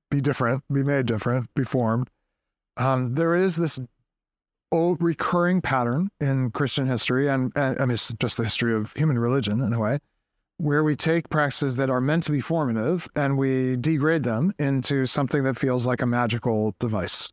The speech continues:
Like, just, uh, uh, so many different levels.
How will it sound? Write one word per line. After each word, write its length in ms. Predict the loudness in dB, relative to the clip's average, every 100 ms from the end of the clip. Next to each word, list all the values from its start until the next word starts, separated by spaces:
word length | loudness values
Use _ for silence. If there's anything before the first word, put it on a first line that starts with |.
| -4
Like, 360 | 0 0 -2 -10 _ _ _ _ _ _ _
just, 340 | -2 0 -2 -6 _ _ -12 -4
uh, 20 | 0
uh, 480 | 0 0 0 0
so 280 | 0 2 2
many 220 | 2 2
different 380 | 0 0 -2 -2
levels. 480 | -2 0 0 0 -2